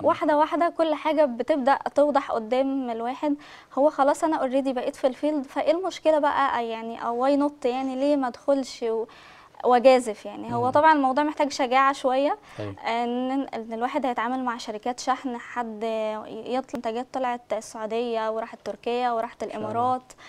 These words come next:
Speaker 2: راحت ك-، أكتر من دولة يعني.
Speaker 1: مم.
Speaker 2: آه، وما شاء الله يعني، وما زالت، آه، أثبتت جدارتها يعني.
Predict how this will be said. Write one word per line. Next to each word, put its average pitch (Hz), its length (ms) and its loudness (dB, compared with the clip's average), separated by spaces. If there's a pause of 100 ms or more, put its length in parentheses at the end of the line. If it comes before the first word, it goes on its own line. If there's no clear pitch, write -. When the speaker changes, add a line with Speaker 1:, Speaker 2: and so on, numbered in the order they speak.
(200)
Speaker 2:
راحت 285 200 0
ك-، - 160 -4
أكتر 302 300 2
من 254 200 0
دولة 262 280 6
يعني. 220 440 -2
Speaker 1:
مم. 117 60 -14 (420)
Speaker 2:
آه، 254 240 2
وما 254 140 0
شاء 294 200 4
الله 285 140 4
يعني، 320 300 2
وما 262 300 4
زالت، 285 520 6
آه، 233 400 6
أثبتت 285 340 4
جدارتها 240 640 4
يعني. 208 240 -8